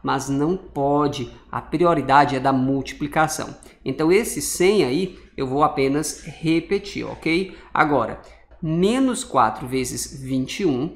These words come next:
preste atenção, na multiplicação de dois números com sinais opostos, o resultado é negativo. Então, menos quatro vezes vinte e um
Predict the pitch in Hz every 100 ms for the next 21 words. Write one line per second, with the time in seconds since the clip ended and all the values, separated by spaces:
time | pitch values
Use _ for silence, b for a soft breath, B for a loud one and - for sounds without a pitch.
0 | - - 131 170 208 202 156 123 131 147
1 | - 147 147 139 143 135 139 208 214 151
2 | 123 - - 139 147 120 104 117 - 147
3 | 147 131 139 - 139 131 127 - 123 117
4 | 120 123 123 151 180 - 147 175 185 B
5 | B B 180 190 202 233 233 - 165 135
6 | 151 131 170 220 196 127 120 127 127 -
7 | 147